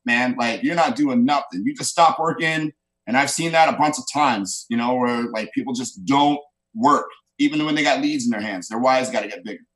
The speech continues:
you're agent D. Uh, you got leads, you got dials, you got production, but you don't manage your business and you don't have meetings, then you're gonna have a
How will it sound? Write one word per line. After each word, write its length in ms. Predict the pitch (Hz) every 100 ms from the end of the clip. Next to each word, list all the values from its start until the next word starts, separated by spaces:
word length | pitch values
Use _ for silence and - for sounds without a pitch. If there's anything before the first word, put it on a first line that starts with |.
| _ _ _ -
you're 160 | 147
agent 320 | 311 - 294 120
D. 340 | 147 110 87 _ _ _ -
Uh, 200 | 120 120
you 60 |
got 220 | 151 135 151
leads, 340 | 185 185 -
you 60 | 139
got 220 | 131 131
dials, 500 | 165 165 160 - -
you 80 | 180
got 220 | 180 -
production, 580 | 139 185 185 - 135 127
but 220 | 127 -
you 80 | 185
don't 220 | 196 151
manage 360 | 160 175 170
your 120 | 285 156
business 680 | 117 160 143 160 160 - -
and 120 | 104
you 180 | 127 151
don't 260 | 165 156
have 380 | 127 147 131 113
meetings, 520 | 135 147 160 156 - 123
then 240 | 110 107
you're 120 | 143
gonna 160 | 214 196
have 260 | 135 160
a 60 | 101